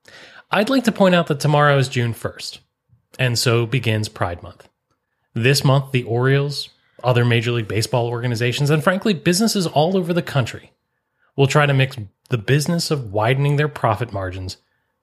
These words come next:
with draping their products in the language of inclusion. And if this is threatening to you, I would just like to remind you that nobody asked you,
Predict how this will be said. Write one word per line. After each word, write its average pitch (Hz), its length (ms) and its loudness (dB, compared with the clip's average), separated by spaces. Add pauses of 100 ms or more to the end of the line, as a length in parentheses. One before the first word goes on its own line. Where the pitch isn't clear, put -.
(460)
with 127 180 2
draping 123 400 2
their 117 160 4
products - 720 -4 (240)
in 123 120 0
the 110 80 0
language 95 400 -2
of 92 80 -6
inclusion. 92 560 -8 (1300)
And 147 80 2
if 151 80 2
this 247 220 2
is 302 100 -2
threatening 120 440 0
to 175 120 -4
you, 185 320 -2 (800)
I 127 100 0
would 180 120 0
just 196 200 -4
like 185 140 -4
to - 80 -4
remind 165 380 2
you 165 80 2
that 143 140 -4
nobody 147 380 0
asked 135 440 -6
you, - 180 -18